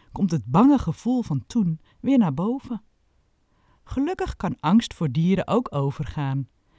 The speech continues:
En heb je er veel last van, dan kun je daar ook hulp bij krijgen.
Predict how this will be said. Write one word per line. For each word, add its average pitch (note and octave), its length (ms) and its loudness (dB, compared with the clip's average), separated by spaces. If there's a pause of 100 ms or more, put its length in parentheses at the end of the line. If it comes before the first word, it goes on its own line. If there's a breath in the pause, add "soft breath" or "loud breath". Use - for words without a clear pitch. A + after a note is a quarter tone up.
(140)
En D3 140 -2
heb C3+ 200 -4
je - 100 -10
er A2 120 -6
veel G3 320 -2
last D#4 280 -6
van, D#4+ 320 -4 (420)
dan G4+ 180 -8
kun B3+ 140 0
je G3+ 80 4
daar E3+ 260 2
ook C4+ 140 -2
hulp D#3 280 0
bij A#3+ 200 0
krijgen. A#3 560 0